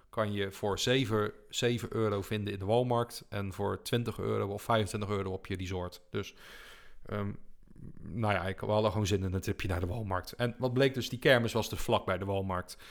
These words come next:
Helaas was de kermis wel pas in de avond, dus wij zijn toen teruggereden naar het resort, hebben lekker, ehm, nou ja, een soort voorafje heb ik bij het resort gegeten, want ik ben uiteindelijk terug, teruggereden naar de kermis om zes uur 's avonds. En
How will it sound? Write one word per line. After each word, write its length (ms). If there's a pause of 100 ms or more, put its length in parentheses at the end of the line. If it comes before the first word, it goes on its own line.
(260)
Helaas 720
was 200
de 80
kermis 300
wel 100
pas 160
in 80
de 180
avond, 420
dus 160
wij 140
zijn 160
toen 160 (100)
teruggereden 480
naar 100
het 80
resort, 360
hebben 300
lekker, 500 (440)
ehm, 220
nou 120 (260)
ja, 140
een 80
soort 300
voorafje 600
heb 120
ik 60
bij 140
het 140
resort 480
gegeten, 640
want 220 (280)
ik 160
ben 140
uiteindelijk 520
terug, 240
teruggereden 440
naar 100
de 60
kermis 380
om 100
zes 220
uur 100
's 80
avonds. 440
En 300